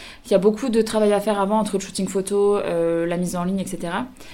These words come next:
que, euh, on arrive toujours à la contrainte de la taille ou, euh, du stock. Donc on a décidé de développer, euh, cette gamme-là pour pouvoir répondre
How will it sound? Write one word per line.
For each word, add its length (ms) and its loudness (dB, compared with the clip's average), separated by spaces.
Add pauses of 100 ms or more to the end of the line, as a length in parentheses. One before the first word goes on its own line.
(400)
que, 140 2
euh, 640 8
on 120 0
arrive 220 2
toujours 300 0
à 160 6
la 80 4
contrainte 440 -2
de 120 2
la 120 4
taille 500 0
ou, 180 -4
euh, 60 -2
du 120 -6
stock. 380 -6 (300)
Donc 160 -4
on 40 0
a 80 0
décidé 360 2
de 100 0
développer, 760 4
euh, 240 0
cette 260 -4
gamme-là 300 0
pour 160 -4
pouvoir 300 -4
répondre 520 -2